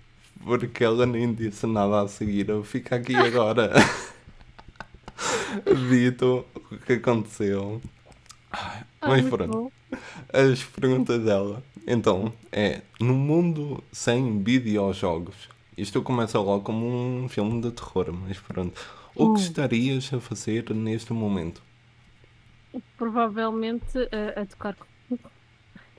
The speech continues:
Speaker 1: Ah.
Speaker 2: Acho que estava mais ligada à música ainda do que ao que já
Speaker 1: Hum.
Speaker 2: sou.
Speaker 1: Ok.
Speaker 2: Provavelmente.
Speaker 1: A segunda pergunta dela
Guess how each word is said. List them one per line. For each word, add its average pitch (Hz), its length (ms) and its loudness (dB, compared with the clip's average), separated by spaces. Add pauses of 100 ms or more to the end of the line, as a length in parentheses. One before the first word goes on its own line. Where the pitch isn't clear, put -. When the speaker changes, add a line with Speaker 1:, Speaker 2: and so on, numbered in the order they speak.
(180)
Speaker 1:
Ah. 90 220 -2
Speaker 2:
Acho 220 240 0
que - 60 -10
estava 226 340 0
mais 233 220 2
ligada 226 360 0
à 214 40 -2
música 214 520 -6 (1040)
ainda 202 320 -4
do 196 120 -4
que 208 80 -6
ao 196 80 -4
que - 80 -10
já 208 80 -6
Speaker 1:
Hum. 196 40 -6
Speaker 2:
sou. 190 220 -8 (920)
Speaker 1:
Ok. - 280 -2
Speaker 2:
Provavelmente. 190 440 -4 (760)
Speaker 1:
A 127 420 2
segunda 151 500 0
pergunta 123 560 -2
dela 104 400 -2